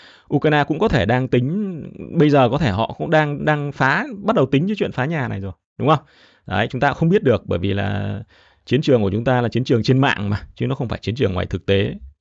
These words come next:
Ngoài thực tế nó rất là khác. Hôm nay thì đã có video về việc là lính Nga bắt đầu đột kích.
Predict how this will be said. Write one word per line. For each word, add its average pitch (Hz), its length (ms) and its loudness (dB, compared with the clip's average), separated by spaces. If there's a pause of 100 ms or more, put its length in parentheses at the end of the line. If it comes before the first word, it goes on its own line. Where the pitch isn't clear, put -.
(120)
Ngoài 104 140 0
thực 87 160 -8
tế 104 180 2
nó 127 120 0
rất 151 120 0
là 98 80 0
khác. 156 260 -2 (1700)
Hôm 131 120 0
nay 139 220 4
thì 113 100 2
đã 113 120 2
có 123 220 4
video 135 520 6
về 104 260 2
việc 98 300 0
là 98 200 0
lính 107 220 0
Nga 131 160 2
bắt 135 120 2
đầu 104 140 4
đột 101 200 2
kích. 190 120 4